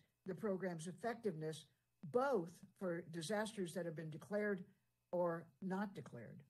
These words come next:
L A County Fire also acquired a new mobile command software that's been field tested and will be deployed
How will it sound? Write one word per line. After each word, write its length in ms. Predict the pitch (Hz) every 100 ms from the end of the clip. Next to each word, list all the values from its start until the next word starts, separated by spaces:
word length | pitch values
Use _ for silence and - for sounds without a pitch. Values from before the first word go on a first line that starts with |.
| _ _ _ _ _ -
L 180 | 233 254
A 100 | 240
County 380 | 233 240 220
Fire 500 | 208 190 202 233 285
also 400 | 196 202 196 220
acquired 420 | 196 196 202 196 180
a 60 |
new 160 | 175 185
mobile 280 | 185 180 185
command 420 | 190 180 185 175
software 760 | - 180 196 190 233 240 254 247 _ _ -
that's 160 | 208 202
been 200 | 220 202
field 380 | 240 233 214
tested 500 | 226 214 208 240 247 220 - _ -
and 180 | 196 190
will 180 | 220 214
be 140 | 226
deployed 640 | 202 - - 214 208 202